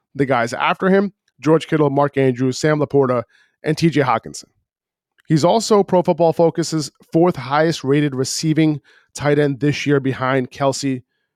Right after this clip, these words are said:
Kittle, and Andrews. So we're always looking for those tight ends who can provide some sort of positional advantage.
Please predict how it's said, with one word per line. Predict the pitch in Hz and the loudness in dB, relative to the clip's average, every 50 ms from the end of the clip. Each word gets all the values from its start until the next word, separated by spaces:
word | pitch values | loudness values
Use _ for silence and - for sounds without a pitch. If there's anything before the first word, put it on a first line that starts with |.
| _ _ _ | _ _ _
Kittle, | - - 160 143 139 131 120 120 120 _ _ | -4 -2 0 2 2 2 0 -2 -6 _ _
and | - 147 139 | -4 -4 -4
Andrews. | - 139 135 123 98 90 - - - - - _ _ _ _ _ _ _ _ _ _ _ _ _ _ | -4 -6 -8 -8 -8 -12 -14 -16 -16 -18 -20 _ _ _ _ _ _ _ _ _ _ _ _ _ _
So | - - 143 | -4 -2 0
we're | 151 165 208 | 2 2 2
always | 262 277 196 | 2 0 0
looking | 190 202 214 226 214 196 | 0 0 2 0 -2 -4
for | - 185 | -2 -2
those | 180 185 190 175 - | 0 0 0 -2 -2
tight | - 180 165 | -2 0 0
ends | 175 180 185 185 - | 2 0 0 0 -2
who | 170 151 | -2 -2
can | - 156 131 | -2 -2 -2
provide | 139 135 117 139 139 156 160 143 | -2 -2 0 0 2 2 0 0
some | - 160 147 | -2 -4 -4
sort | 139 - 160 151 139 | -4 -4 -4 -4 -4
of | 131 - | -4 -6
positional | - 143 123 143 143 - 151 147 139 135 | -8 -6 -4 -4 -4 -2 -2 -2 -2 -2
advantage. | 139 123 110 - 123 143 160 156 202 214 214 - - | -4 -8 -8 -4 -4 -4 -2 -2 -4 -6 -6 -10 -14